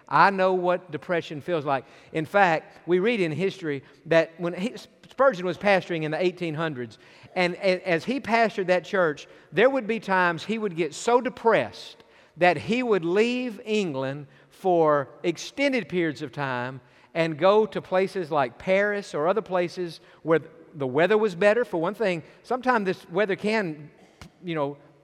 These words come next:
play with us a little bit. And he would go to somewhere where there was more sunshine, 'cause many days in London are kinda like what we're having today. And he would be away from his congregation for weeks and weeks and weeks at a time.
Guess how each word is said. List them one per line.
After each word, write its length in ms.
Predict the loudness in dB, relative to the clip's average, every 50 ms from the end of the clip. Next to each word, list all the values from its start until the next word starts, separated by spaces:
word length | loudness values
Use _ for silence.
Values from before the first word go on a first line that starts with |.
| _ 0
play 160 | 2 2 4
with 160 | 2 0 0
us 140 | -2 -4 -4
a 40 | -4
little 180 | -4 -4 -4
bit. 280 | -4 -4 -4 -4 -4 -8 -14 -20 -20 -8 -2
And 160 | -2 0 2
he 140 | 2 0 0
would 120 | 0 2
go 120 | 2 2 2
to 60 | 2
somewhere 340 | 0 -2 -2 0 0 0 0
where 160 | 2 2 2
there 100 | 2 0
was 180 | 0 -2 -2 -4
more 160 | -4 -4 -2
sunshine, 540 | -2 0 0 0 0 0 0 0 0 -2 -4
'cause 160 | -6 -8 -6
many 200 | -4 -4 -2 0
days 360 | 2 2 2 2 0 -4 -6
in 160 | -8 -6 -2
London 340 | 2 2 2 2 2 -2 -4
are 60 | -4
kinda 220 | -6 -6 -6 -4 -4
like 180 | -4 -4 -4
what 120 | -6 -6 -4
we're 120 | -4 -4
having 340 | -4 -4 -4 -4 -6 -8 -10
today. 380 | -8 -6 -2 -2 0 0 -2 -4 -8 -16 -20 -20 -12 -6
And 160 | -4 -2 -2
he 140 | 0 -2 -2
would 160 | -2 -2 -2
be 140 | 2 2 4
away 240 | 4 4 4 4 2
from 180 | 2 -2 -6 -6
his 160 | -6 -8 -6
congregation 720 | -4 -4 -2 -2 -2 -2 -2 -2 -2 -2 -2 -6 -10 -10
for 140 | -6 -6 -6
weeks 340 | -2 -2 -2 -2 -2 -6 -10
and 160 | -10 -8 -6
weeks 240 | -6 -6 -6 -8 -10
and 140 | -10 -8 -6
weeks 240 | -8 -8 -8 -10
at 60 | -10 -8
a 40 |
time. 300 | -4 -2 0 0 0 -2